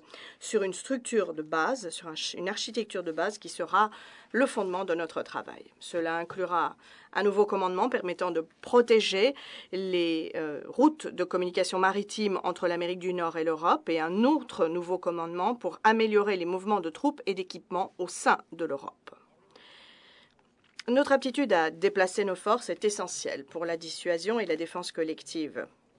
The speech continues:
Et ce n'est pas uniquement une affaire de structure de commandement. Il faut veiller que les routes et les ponts soient suffisamment solides pour laisser passer les véhicules les plus lourds et que le réseau ferré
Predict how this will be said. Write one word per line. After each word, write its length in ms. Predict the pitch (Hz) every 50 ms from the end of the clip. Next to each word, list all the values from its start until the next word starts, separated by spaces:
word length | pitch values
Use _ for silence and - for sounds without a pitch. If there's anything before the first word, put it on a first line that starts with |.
| _ _ _ - - 190
Et 40 |
ce 120 | 180 - 196
n'est 120 | 190 185
pas 200 | 185 220 226 - -
uniquement 580 | - 277 269 247 208 - - 180 165 160 175 214 -
une 160 | - 170 160
affaire 300 | 156 156 - - 214 220
de 100 | 196 170
structure 540 | 160 - - - - 208 185 - - - 196
de 80 | 180 175
commandement. 500 | 175 - 175 175 160 160 165 135 - - _ _ - - - - - - - - _ -
Il 180 | 185 185 180
faut 160 | - - - 175
veiller 380 | 170 170 170 180 185 185 170
que 120 | 165 - 160
les 140 | 156 165
routes 380 | 175 185 214 254 262 208 190 -
et 60 | 180
les 120 | 175 170 170
ponts 420 | _ - - 190 208 254 311 294
soient 220 | - - - 160
suffisamment 640 | 160 - - 160 - 170 165 165 175 165 170 175 165
solides 800 | 160 - - - - 247 226 196 190 208 254 240 190 185 165 160 - - - - - - - -
pour 220 | - 202 180 175
laisser 280 | 170 175 165 - 185 170
passer 480 | - 170 175 - - 208 175 151 - -
les 140 | 156 165 165
véhicules 400 | 165 180 180 185 - - 226 220
les 140 | 202 175 165
plus 240 | - - - 202 202
lourds 440 | 196 202 175 160 - - - - - _ _ _ _ -
et 120 | - 185
que 140 | - - 185
le 160 | 175 170 165
réseau 320 | 160 156 160 160 156 175 170
ferré 560 | 160 - - - 185 170 160 180 196 269 285